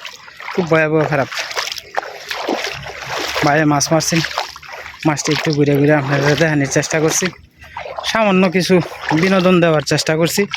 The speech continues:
মাছ মারার মধ্যে যদি একটু দেখা গেছে যে একটু উৎসাহ দেওয়া যায়, তাহলে মাছ মারার স্পিডটা বাড়ে আর কি। একটু আনন্দ ফুর্তি করলাম। এই তো আমরার বন্যার পরিস্থিতি আর কি,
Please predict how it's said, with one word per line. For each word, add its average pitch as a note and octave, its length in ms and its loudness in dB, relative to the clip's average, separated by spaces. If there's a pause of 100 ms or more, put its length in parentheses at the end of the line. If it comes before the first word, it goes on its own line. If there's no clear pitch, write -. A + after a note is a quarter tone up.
(320)
মাছ D#3 200 2
মারার D#3+ 300 2
মধ্যে D#3+ 280 4
যদি D#3+ 180 -2
একটু D#3 220 -4 (1040)
দেখা D3 180 2
গেছে D#3+ 200 2
যে D#3+ 160 6
একটু - 160 -2 (100)
উৎসাহ F3 240 2 (160)
দেওয়া G3 140 4
যায়, F#3 180 2 (160)
তাহলে C#3+ 280 2
মাছ C#3+ 180 2
মারার D3+ 260 2
স্পিডটা D3+ 340 0
বাড়ে C#3 300 4
আর C3+ 120 0
কি। B2+ 80 -10 (880)
একটু C#3 140 -2 (100)
আনন্দ D3+ 220 4 (100)
ফুর্তি C#3+ 280 0
করলাম। C3+ 240 2 (480)
এই C#3+ 160 0
তো - 80 -4
আমরার C3 260 2 (760)
বন্যার D#3 400 2 (1040)
পরিস্থিতি F3 500 2
আর D#3+ 140 2
কি, D3 80 -2